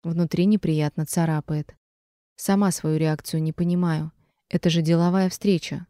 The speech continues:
наверное. Обед, рабочее время. И вообще сюда многие приезжают обсудить какие-то вопросы. Взять хотя бы компанию Каримова.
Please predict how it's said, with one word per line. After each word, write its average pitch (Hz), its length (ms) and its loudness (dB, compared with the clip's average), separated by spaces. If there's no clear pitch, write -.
наверное. 156 640 -2
Обед, 175 480 2
рабочее 170 520 0
время. 156 400 -4
И 180 80 2
вообще 185 340 2
сюда 160 280 -2
многие 180 320 0
приезжают 156 560 -2
обсудить 160 520 -4
какие-то 151 460 -4
вопросы. 170 600 -6
Взять 170 300 0
хотя 208 240 0
бы 190 100 -2
компанию 190 480 0
Каримова. 151 640 -2